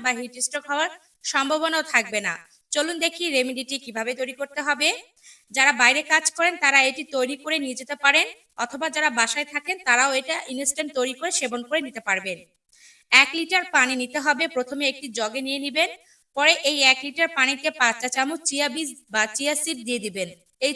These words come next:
চিয়া বীজ বা চিয়া সিড আপনারা যে কোনো বড় কোনো গ্রোসারি শপ বা মুদির দোকানে বা বানিয়াতি দোকানে খুব সহজেই পেয়ে যাবেন।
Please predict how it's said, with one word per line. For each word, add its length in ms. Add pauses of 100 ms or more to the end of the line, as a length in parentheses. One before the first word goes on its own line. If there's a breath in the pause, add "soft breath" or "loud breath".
চিয়া 260
বীজ 320 (120)
বা 100 (100)
চিয়া 260
সিড 300 (320 soft breath)
আপনারা 360 (100)
যে 100
কোনো 260 (120)
বড় 280
কোনো 260
গ্রোসারি 460 (100)
শপ 220 (340 soft breath)
বা 220
মুদির 420
দোকানে 400 (360 soft breath)
বা 140 (120)
বানিয়াতি 480
দোকানে 360
খুব 180 (100)
সহজেই 520
পেয়ে 240
যাবেন। 260